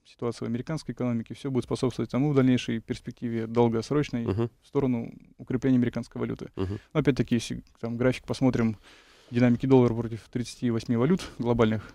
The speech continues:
Speaker 1: его Ф Р С рассчитывает, там чёткий тренд на повышение с одиннадцатого года идёт, поэтому, я думаю, он продолжится, этот цикл
Speaker 2: Мгм.
Speaker 1: укрепления доллара американского.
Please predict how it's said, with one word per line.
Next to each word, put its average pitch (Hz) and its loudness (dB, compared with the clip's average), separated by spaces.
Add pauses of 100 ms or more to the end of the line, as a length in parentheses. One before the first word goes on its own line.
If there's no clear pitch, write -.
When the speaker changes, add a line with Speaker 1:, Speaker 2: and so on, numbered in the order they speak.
Speaker 1:
его 117 -10
Ф - -16
Р 117 -4
С - -16
рассчитывает, 123 -8 (140)
там 135 -2 (380)
чёткий 117 -8 (100)
тренд 139 2
на 127 2
повышение 120 -2
с - -8
одиннадцатого 120 -2
года 117 -4
идёт, 135 -4 (280)
поэтому, - -12 (500)
я 123 -2
думаю, 127 0
он 117 0
продолжится, 123 0
этот 113 -16
цикл - -6 (260)
Speaker 2:
Мгм. 92 -2
Speaker 1:
укрепления 117 -6
доллара 117 -4
американского. - -12